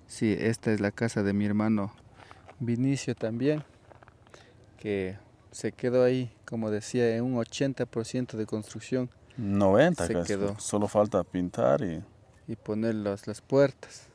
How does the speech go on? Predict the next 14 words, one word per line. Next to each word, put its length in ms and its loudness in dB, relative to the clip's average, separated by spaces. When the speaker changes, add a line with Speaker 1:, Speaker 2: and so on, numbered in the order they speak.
Speaker 2:
Ujú. 460 -4
Y 140 0
así 260 2
como 300 4
esa 200 0
casa, 300 0
pues 120 0
muchas, 420 -2
¿no? 140 -4
Lastimosamente. 760 -6
Speaker 1:
Sí, 480 -4
pero 200 -2
y 160 -6
también 600 2